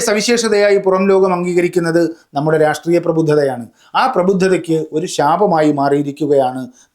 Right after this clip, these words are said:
നമ്മുടെ പ്രതിപക്ഷ നേതാവ്. ജന്മനാടിൻ്റെ നേട്ടങ്ങളെ അപ്പാടെ, അതും അന്താരാഷ്ട്ര തലത്തിൽ പോലും അംഗീകരിക്കപ്പെട്ട നേട്ടങ്ങളെ നിരാകരിക്കാൻ ഇങ്ങനെ ഉത്സാഹിക്കുന്ന ഒരു രാഷ്ട്രീയ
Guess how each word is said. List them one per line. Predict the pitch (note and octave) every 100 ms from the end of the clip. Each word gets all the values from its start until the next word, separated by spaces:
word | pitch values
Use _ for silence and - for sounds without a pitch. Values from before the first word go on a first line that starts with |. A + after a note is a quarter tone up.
| C3+
നമ്മുടെ | C#3 C3
പ്രതിപക്ഷ | B2+ B2+ C3 B2+
നേതാവ്. | A#2 A#2 A2+ G#2+ - _ -
ജന്മനാടിൻ്റെ | D3 F3+ G3+ F3+ F3+ F3 E3+
നേട്ടങ്ങളെ | E3+ F3+ G#3 G3 F3+ D#3
അപ്പാടെ, | - E3 E3 D#3 - - F3+
അതും | A3+ A3
അന്താരാഷ്ട്ര | G#3 A#3+ B3+ C4 C4 A3+
തലത്തിൽ | A3 A3 A#3 F#3+
പോലും | G#3 G#3 F#3
അംഗീകരിക്കപ്പെട്ട | G#3 G3 F#3+ F#3 F3 E3+ D#3
നേട്ടങ്ങളെ | D#3 F3 E3 D#3+ D#3 D3
നിരാകരിക്കാൻ | F3+ G3 G3 G3 F#3+ F#3+ G#3 _ _ F#3 A#3+
ഇങ്ങനെ | D#4 D4 G3+
ഉത്സാഹിക്കുന്ന | F#3+ A#3+ G#3 A3 F#3+ F#3
ഒരു | E3+ D#3+
രാഷ്ട്രീയ | D#3 - F#3+